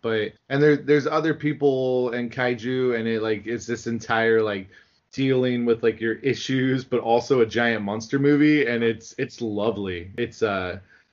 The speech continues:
it came out in twenty seventeen, and, like, it was just a surprise, like, crazy, just so freaking good, like, a, a really weird usage of, like, the kaiju, like, you know, genre to tell this, like, really, like, dark comedy.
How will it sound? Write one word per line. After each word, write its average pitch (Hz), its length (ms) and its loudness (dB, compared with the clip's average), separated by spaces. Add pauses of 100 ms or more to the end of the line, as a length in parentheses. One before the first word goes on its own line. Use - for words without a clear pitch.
(440)
it 113 80 -6
came 143 160 2
out 143 120 2
in 131 60 -4
twenty 127 260 -2
seventeen, 110 720 -4
and, 104 160 -8
like, 107 160 -4
it 117 100 -2
was 113 220 -4
just 113 260 -10
a 104 60 -8
surprise, 98 680 -2
like, 95 240 -8 (240)
crazy, 104 880 -4 (720)
just - 280 -8
so 127 200 2
freaking 120 460 -2
good, 104 300 2
like, 104 160 -2
a, 110 60 2
a 110 280 0
really 139 440 6
weird 123 600 0
usage 113 640 -2
of, 101 140 0
like, 98 220 -6
the 110 80 -4
kaiju, 101 600 -2
like, 98 280 -6 (520)
you 110 120 -2
know, 104 120 -2
genre 104 580 -2
to 98 120 -6
tell 104 260 -4
this, 98 240 -6
like, 92 200 -6
really, 101 440 -2
like, 90 220 -6 (180)
dark 104 340 0
comedy. 92 640 -4